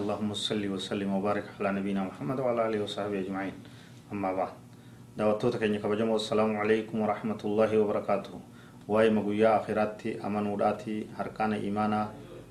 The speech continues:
harkaana imaanaa ka shanee isaa dubbachaa jirra. Yeroo dabarte lameen keessatti gaafii qabrii, azaaba achi keessa jiruu fi qananii achi keessa jirtu dubbannee jirra. San booda ma-, kunis harkaanuma imaanaa ka shanee isaa waa'ee ma-, Guyyaa akhiraatti amanuu irraa,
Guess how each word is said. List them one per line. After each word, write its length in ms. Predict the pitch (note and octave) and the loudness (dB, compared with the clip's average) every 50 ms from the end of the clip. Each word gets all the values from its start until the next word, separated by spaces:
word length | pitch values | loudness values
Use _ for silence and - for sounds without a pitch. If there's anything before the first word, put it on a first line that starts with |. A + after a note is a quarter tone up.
| - - - | -12 -6 -6
harkaana 320 | G2+ G2+ - A#2 A2 A2 A2 | -6 0 2 2 2 4 2
imaanaa 380 | G#2+ G#2 G#2 G#2+ G#2+ G#2+ G#2 | 2 2 2 2 2 2 0
ka 60 | - | -2
shanee 260 | - - A2 G#2+ G#2+ G#2 | -4 -4 -2 0 0 0
isaa 400 | G2 - G#2+ G#2 G#2+ G#2+ G#2 - | 0 2 4 6 6 6 4 2
dubbachaa 380 | G2 F#2+ G2 G2 G2 - A2 G#2 | -6 -4 -4 -6 -4 -2 -2 -2
jirra. 320 | G2 G2 F#2+ G2+ A#2 B2+ - - - - - - - - - - - | 0 -2 2 2 0 0 0 -8 -14 -14 -16 -16 -18 -18 -18 0 4
Yeroo 180 | A2 A2 A#2 | 6 8 8
dabarte 320 | A2 A2 G#2 G#2+ G2+ - - G#2 | 8 8 6 4 2 2 0 0
lameen 280 | G#2 G#2 A2 A2 A2 | 2 2 2 0 2
keessatti 440 | G#2 A2 G#2 G2+ A#2+ A#2+ - - - - - - - - - - - - | 2 2 2 2 0 -2 -4 -8 -14 -14 -16 -18 -18 -20 -20 -16 -4 2
gaafii 300 | G2+ G2 G2 G2 A2+ A2 | 4 4 4 4 2 2
qabrii, 480 | A2 A2+ A2 A2 A#2 A#2 A2+ A2+ A2+ - - - - - - - - | 2 4 4 4 2 2 -2 -2 -6 -8 -14 -18 -20 -20 -16 -4 0
azaaba 340 | G#2 G2 G2+ A2 G#2+ A2+ A#2 | 0 4 6 6 6 6 4
achi 180 | A2+ - - | 2 0 -2
keessa 240 | - A2+ G#2+ G#2+ - | 0 0 0 0 -2
jiruu 240 | G#2 G2+ G2+ G2 G2 | -4 -2 -2 -2 -4
fi 180 | G2 A#2 A#2+ A#2+ - - - - - | -4 -4 -6 -6 -8 -14 -20 -20 -8
qananii 320 | - - G2+ G2+ G2+ G#2+ A2 | -2 -2 0 2 2 2 0
achi 160 | G#2+ - - | 0 -2 2
keessa 240 | A#2 A2 G#2 - G2+ | 2 2 2 2 -4
jirtu 260 | G2 F#2 - - - - G2 | -6 -6 -8 -10 -12 -8 -8
dubbannee 380 | G2+ F#2+ G2+ F#2+ G2 G2 F#2+ | -6 -2 0 0 0 0 0
jirra. 200 | F#2+ - - - - - - - - - | -2 -4 -8 -8 -10 -16 -20 -20 -18 -14
San 260 | - - A2+ G#2+ G#2+ | -4 0 2 2 4
booda 240 | A2 A#2+ G#2+ A#2 A2+ | 4 6 6 6 6
ma-, 240 | A#2 A#2 A#2 - - | 6 4 4 2 0
kunis 340 | - A2+ B2+ B2 - - - | 0 0 0 0 0 -4 -2
harkaanuma 560 | - G#2+ - - A#2 A2+ A2+ A2 G#2+ A2 A2+ - - - - - - - - - | -2 -2 0 2 2 4 4 4 2 0 0 -4 -12 -18 -20 -20 -20 -16 -8 -2
imaanaa 460 | G#2+ G#2+ G#2 A2 A2+ A2+ A#2 A#2+ A#2 | 0 0 2 2 2 4 4 2 2
ka 320 | A#2 - A2 G#2 G2 - - | 4 4 4 4 4 2 -4
shanee 300 | - - - G#2+ A2+ A2+ | -4 -4 0 2 2 2
isaa 260 | G#2+ - - A#2 A2 | 0 0 0 2 4
waa'ee 260 | G#2+ A2 A2 A2 G#2+ | 6 6 6 6 4
ma-, 200 | A2 A#2 - - - - - - - - - - - | 4 2 -2 -2 -6 -12 -18 -20 -20 -20 -18 -8 -4
Guyyaa 260 | G2+ G#2+ G#2 A#2 A#2 A2 G#2 | -2 2 6 8 8 8 6
akhiraatti 320 | - A2 G#2+ G#2 - A#2 | 4 0 0 0 0 -2
amanuu 280 | G#2+ G2+ G2+ G2+ G2 F#2+ | 0 0 0 -2 -2 -2
irraa, 140 | F#2 F#2 | -2 -2